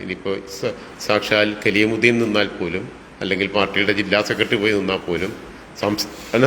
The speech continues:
നേതൃത്വത്തിലുള്ള ആരെങ്കിലും നിന്നാൽ പോലും, പാലോളിക്ക് അതിനുള്ള ആരോഗ്യമില്ല. പാലോളി നിന്നാൽ കിട്ടും. എം പി ചുവാൻ്റെ അല്ലെങ്കിൽ കുടുംബത്തിലൊന്നും നിന്നിട്ട് ഇനി ഇപ്പോഴും കാര്യമൊന്നുമില്ല. ആ, പിന്നെ പലരും സിദ്ദിഖാക്കനെ പുറത്താക്കിയതിനെതിരെ വലിയ,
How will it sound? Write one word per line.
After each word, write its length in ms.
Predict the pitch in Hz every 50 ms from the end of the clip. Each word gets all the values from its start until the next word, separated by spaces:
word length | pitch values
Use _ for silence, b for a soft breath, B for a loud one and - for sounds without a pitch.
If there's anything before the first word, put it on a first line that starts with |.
| 135 123
നേതൃത്വത്തിലുള്ള 540 | 120 120 113 117 113 113 110 107 104 104 107
ആരെങ്കിലും 380 | 104 101 104 98 104 104 107
നിന്നാൽ 180 | 104 101 98 98
പോലും, 260 | 92 98 92 87 87
പാലോളിക്ക് 460 | 90 98 98 104 104 110 113 110 -
അതിനുള്ള 260 | 110 113 107 110 117 113
ആരോഗ്യമില്ല. 500 | 117 131 123 127 131 120 113 85 82 90
പാലോളി 320 | 90 95 98 104 113 120
നിന്നാൽ 200 | 110 113 117 110
കിട്ടും. 240 | 92 95 - 87 - - - - - - - - - - - - - - - - - - - B B B B B B B B B B B B B B -
എം 100 | 113 107
പി 60 | 117
ചുവാൻ്റെ 720 | 117 127 123 120 117 117 117 110 117 117 117 117 107 113 117 117
അല്ലെങ്കിൽ 280 | 113 104 107 107 104
കുടുംബത്തിലൊന്നും 560 | 98 113 113 110 101 107 117 110 113 110 113 110
നിന്നിട്ട് 240 | 110 113 110 107
ഇനി 100 | 107 107
ഇപ്പോഴും 260 | 107 107 - 110 110 104
കാര്യമൊന്നുമില്ല. 520 | 110 101 95 104 98 92 80 67 65 73 71 50 - - - - - - - - - 95 85 - - 110
ആ, 20 | 101 98 95 98 -
പിന്നെ 160 | 101 92 95
പലരും 400 | 92 90 - 104 110 110 117 117 117 - - - - - - - - -
സിദ്ദിഖാക്കനെ 540 | 123 98 90 117 110 113 113 110 113 113
പുറത്താക്കിയതിനെതിരെ 840 | 110 110 110 107 - 117 113 107 - 113 113 107 110 104 98 95 107
വലിയ, 400 | 107 113 110 107 101 95 101 110